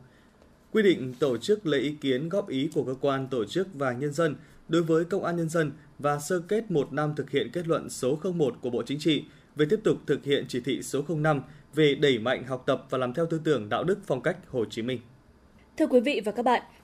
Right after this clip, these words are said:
Speaker 2: kết quả đo lường sự hài lòng của người dân, tổ chức đối với sự phục vụ của cơ quan hành chính thành phố Hà Nội năm hai nghìn không trăm hai mươi mốt đều đạt ở mức khá và tốt. Trong đó có hai mươi ba đơn vị đạt chỉ số hài lòng trên chín mươi phần trăm.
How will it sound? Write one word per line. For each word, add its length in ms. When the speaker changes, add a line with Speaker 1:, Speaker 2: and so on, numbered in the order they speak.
Speaker 2:
kết 160
quả 240
đo 160
lường 280
sự 140
hài 180
lòng 240
của 160
người 160
dân, 260
tổ 160
chức 240
đối 200
với 260
sự 160
phục 200
vụ 260
của 160
cơ 160
quan 200
hành 200
chính 280
thành 180
phố 140
Hà 140
Nội 240
năm 200
hai 120
nghìn 220
không 240
trăm 220
hai 140
mươi 120
mốt 200
đều 160
đạt 180
ở 120
mức 220
khá 260
và 140
tốt. 240
Trong 200
đó 200
có 120
hai 180
mươi 100
ba 180
đơn 180
vị 240
đạt 200
chỉ 140
số 160
hài 180
lòng 280
trên 200
chín 180
mươi 140
phần 140
trăm. 220